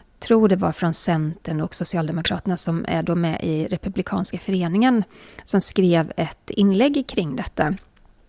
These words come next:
Och jag välkomnar det också, för att, som sagt, diskussionen måste ju få vara levande.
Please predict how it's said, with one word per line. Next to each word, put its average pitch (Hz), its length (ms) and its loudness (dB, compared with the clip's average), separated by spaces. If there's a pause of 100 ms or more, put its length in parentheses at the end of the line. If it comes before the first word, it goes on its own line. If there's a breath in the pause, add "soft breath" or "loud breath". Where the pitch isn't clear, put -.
(440)
Och 240 120 6
jag 180 160 4
välkomnar 220 480 2
det 214 180 2
också, - 340 -2
för 247 120 0
att, - 180 -2
som - 160 -2
sagt, - 280 -2 (360 loud breath)
diskussionen 226 560 0
måste - 260 -2
ju - 40 0
få - 160 -4
vara - 180 2
levande. - 480 -4